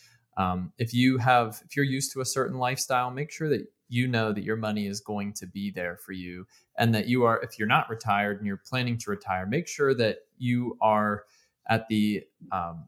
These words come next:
income level, and that you've accumulated enough that you can retire without having to make a huge shift in your lifestyle, because I hate, we, we haven't seen that happen too often, but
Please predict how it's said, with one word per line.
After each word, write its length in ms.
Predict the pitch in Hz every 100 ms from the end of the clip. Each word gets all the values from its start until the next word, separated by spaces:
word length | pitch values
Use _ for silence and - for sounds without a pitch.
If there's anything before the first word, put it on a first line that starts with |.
| -
income 480 | 139 143 120 107 101
level, 440 | 98 98 98 92 -
and 140 | 110
that 80 | 101
you've 240 | 110 110 - 120
accumulated 680 | - 143 139 110 107 101
enough 380 | 98 95 95 - 104
that 300 | 101 95 - _ _ -
you 180 | 123
can 240 | 120 113 104
retire 520 | 101 - 131 123 104
without 300 | 104 107 104
having 260 | 113 107 107
to 140 | -
make 180 | 101 98
a 60 | 92
huge 580 | - 117 113 110 - _ _ _
shift 480 | - - 127 104 -
in 200 | - 110
your 120 | 101 92
lifestyle, 640 | 92 92 - 85 80 82
because 300 | 107 113 110
I 120 | 110
hate, 340 | 117 120 113 - _ _
we, 100 | 135
we 160 | 135 143
haven't 200 | 156 139
seen 160 | 135
that 120 | 117 110
happen 360 | 113 107 95
too 220 | - 123 113
often, 480 | 127 - 143 139
but 340 | 113 107 -